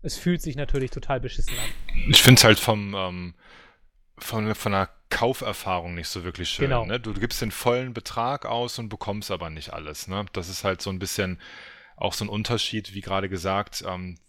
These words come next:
Speaker 2: gib den Vorbesteller halt ein, zwei Skins mehr von mir aus, das juckt mich nicht großartig, aber so einen großen Teil aus dem Spiel rauszunehmen, ja, also das muss echt nicht sein. Ich weiß auch ehrlich gesagt nicht, ähm, was das soll, ne?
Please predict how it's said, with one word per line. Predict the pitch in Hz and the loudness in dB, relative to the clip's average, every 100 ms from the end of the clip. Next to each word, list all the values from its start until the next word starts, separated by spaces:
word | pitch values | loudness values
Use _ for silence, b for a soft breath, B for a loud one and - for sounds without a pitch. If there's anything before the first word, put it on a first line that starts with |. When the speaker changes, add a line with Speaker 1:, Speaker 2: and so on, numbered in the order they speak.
| - | -10
Speaker 2:
gib | - - | -10 -6
den | 143 | -6
Vorbesteller | 117 107 107 110 104 101 90 | 0 0 0 -2 -4 -2 -4
halt | 95 | -6
ein, | - 98 | -6 -6
zwei | 98 - 92 | -6 -4 -4
Skins | - 107 120 - | -4 -4 -4 -6
mehr | 107 101 | -4 -4
von | 101 107 | -4 -4
mir | 98 104 | -2 -2
aus, | 104 | -2
das | - 82 | -4 -6
juckt | 98 - | -6 -6
mich | 113 | -8
nicht | 101 - | -8 -8
großartig, | - 101 98 90 92 | -4 -4 -2 -4 -4
aber | 85 85 82 | -2 -4 -6
so | 82 90 | -10 -4
einen | 95 98 | -4 -4
großen | - 90 113 107 | -2 -2 -2 -4
Teil | - 101 107 | -4 -2 0
aus | 98 | -2
dem | 101 | -6
Spiel | - 104 | -4 -2
rauszunehmen, | 98 98 - - 92 92 90 B B B B B B B B _ | 0 0 -2 -4 -6 -6 -8 B B B B B B B B _
ja, | 80 73 76 73 | -8 -4 -4 -4
also | 71 82 | -8 -8
das | 78 92 - | -4 -4 -2
muss | 101 - | -4 -4
echt | 95 - | -6 -6
nicht | 87 | -6
sein. | - 87 95 | -2 -2 -2
Ich | - | -4
weiß | 92 - | -6 -6
auch | - | -8
ehrlich | 98 - | -10 -10
gesagt | 90 90 - | -10 -8 -6
nicht, | 90 - 82 | -6 -6 -8
ähm, | 85 85 80 - | -8 -10 -14 -12
was | 92 85 | -8 -4
das | 92 - | -4 -2
soll, | 87 85 78 | -2 -2 -2
ne? | 78 85 87 | -6 -8 -8